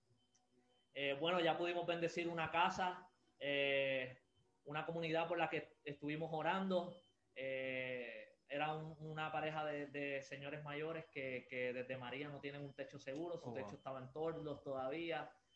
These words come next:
Speaker 1: eh, una casa que estaba muy delicada. Así que llegamos con el grupo, eh, y a ver los milagros del Señor.
Speaker 2: Eso es.
Speaker 1: Eh, cada persona que aportó quizá monetariamente fueron a ver lo que estábamos haciendo en la casa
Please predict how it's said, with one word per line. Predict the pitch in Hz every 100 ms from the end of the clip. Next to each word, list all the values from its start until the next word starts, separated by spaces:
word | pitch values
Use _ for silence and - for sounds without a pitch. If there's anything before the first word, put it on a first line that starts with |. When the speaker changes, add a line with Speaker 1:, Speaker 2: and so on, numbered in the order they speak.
| _
Speaker 1:
eh, | 123 123 120
una | 123 131
casa | 143 143 135
que |
estaba | 131 - 135 135 135
muy | 135 147
delicada. | 147 143 135 151 175 165 - - _ _
Así | - - 143
que | 147
llegamos | 135 139 143
con | 151 147
el | 143
grupo, | 156 165 160 151 147 _ -
eh, | 123 123 120 117 117 113 110
y | 127 127
a | 117
ver | 123 147
los | 180
milagros | 156 143 165 165
del | 165
Señor. | - 147 160 -
Speaker 2:
Eso | - 120
es. | 107 _ 120
Speaker 1:
Eh, | 127 123
cada | 127 135 135
persona | 147 160 156
que | 151
aportó | 143 143 135 - 151
quizá | 151 143 151
monetariamente | 156 147 143 147 151 156 170 165
fueron | 160 143 147
a | 143
ver | 147
lo | 151
que | 143
estábamos | 139 139 143 143
haciendo | 143 151 147
en | 147
la | 139
casa | 147 160 156